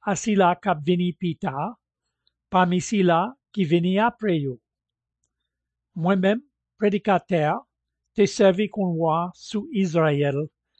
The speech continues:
dans Jérusalem. Moi, t'ai concentré toute réflexion, moi, pour chercher et examiner sous sagesse tout ça qui t'est qu'on fait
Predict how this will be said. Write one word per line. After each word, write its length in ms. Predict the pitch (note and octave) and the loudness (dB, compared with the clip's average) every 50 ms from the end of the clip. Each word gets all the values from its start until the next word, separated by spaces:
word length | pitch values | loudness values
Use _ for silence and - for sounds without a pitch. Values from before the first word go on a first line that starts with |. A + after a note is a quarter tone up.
| _ _ | _ _
dans 180 | - D#3+ D#3 D#3+ | -2 0 0 0
Jérusalem. 800 | C3+ B2 D#3 D#3 D#3 E3+ E3+ - - - D3+ C3+ C3+ C3+ B2 A2+ A2+ _ _ _ _ _ _ _ _ _ _ _ _ _ _ _ _ _ _ _ _ _ _ _ _ _ _ _ _ _ | 2 2 2 2 2 0 -2 -4 -4 -4 -2 -2 -4 -6 -8 -12 _ _ _ _ _ _ _ _ _ _ _ _ _ _ _ _ _ _ _ _ _ _ _ _ _ _ _ _ _ _
Moi, 140 | - F#3 F#3+ | -2 -2 0
t'ai 160 | D3 - G3 | 2 0 0
concentré 840 | F#3+ - G#3 G#3 G3 - A3+ G3 F3+ - G#3+ G#3 G3+ G#3 A3+ B3 - _ _ _ _ _ | 0 0 -2 -2 0 0 -2 -2 -2 0 0 2 4 2 2 0 -6 _ _ _ _ _
toute 220 | B3+ B3+ - - | -6 -6 -4 0
réflexion, 720 | A#3+ G#3+ G3+ G3 - A3+ G#3 F#3+ - - - G#3 E3+ D#3+ | 2 2 2 2 2 0 -2 -2 -2 -6 -6 -6 -4 -4
moi, 220 | D3 C#3+ D3 F3+ A3+ C#4 - _ _ _ _ _ _ _ _ _ | -4 -4 -4 -6 -8 -10 -14 _ _ _ _ _ _ _ _ _
pour 140 | _ A3 F#3 | _ -6 -6
chercher 560 | - - - G#3+ G#3 F#3+ - - G#3+ G#3 A3 - | -4 0 2 2 2 2 2 0 0 0 0 0
et 160 | G3+ G3+ G3 | 0 2 2
examiner 840 | F#3 F3 D3 C#3 D3+ F3+ F3+ F3+ F3 E3+ D#3+ D#3 D#3+ E3 F#3 A3+ C4 - _ _ _ _ _ | 2 0 0 -2 -2 0 0 0 -2 -2 -2 -2 -2 -4 -4 -6 -8 -12 _ _ _ _ _
sous 220 | - - - G#3 F#3+ | -12 -4 -4 -4 -4
sagesse 760 | - - A#3+ G3 F3+ F3 D#3+ C3 D#3+ G3 A3+ A#3 - - _ _ _ _ _ | -2 0 2 4 4 4 2 0 0 -2 -2 -4 -8 -12 _ _ _ _ _
tout 120 | B3+ C4 B3+ | -6 -6 -6
ça 460 | - - B3 G3+ F#3+ F#3+ G3+ G#3+ - _ _ _ _ _ _ _ _ _ | -4 -2 0 0 0 0 -2 -6 -10 _ _ _ _ _ _ _ _ _
qui 160 | - A#3+ G#3+ - | -8 -8 -2 0
t'est 140 | A#3 G#3 | -2 -2
qu'on 200 | G3+ - G3 F3+ | 0 -2 -2 -4
fait 300 | D#3 - - A3+ G3 F3+ | -4 -6 -2 -2 -2 -2